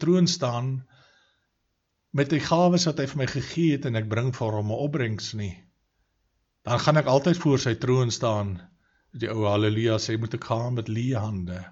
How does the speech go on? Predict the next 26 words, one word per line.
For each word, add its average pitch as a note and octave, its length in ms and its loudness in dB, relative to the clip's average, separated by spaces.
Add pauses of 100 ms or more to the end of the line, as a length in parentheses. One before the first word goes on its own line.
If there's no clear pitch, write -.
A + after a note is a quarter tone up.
(720)
moet F#2+ 200 -6
ek F#2 120 -4
so G#2 280 0
my F2+ 160 -2
Heer F2 260 -2
ontmoet." E2+ 560 -12 (1500)
Dis C3 260 4
iemand G#2+ 540 -2 (1160)
wat G2 220 -6
nie A2+ 160 2
met C3 120 4
die G#2+ 100 4
Gees - 460 0
vervuld F#2 580 -8 (600)
sy - 160 -4
lewe F#2 340 0
geleef G2 460 -6
het, - 460 -18
onder G#2+ 240 -2
die A#2 140 -6
invloed - 840 -4 (720)
van G#2 240 -2
hierdie B2+ 360 0
voorspraak, G2 760 -2
hierdie F#2+ 240 -6
Heilige F2+ 320 -8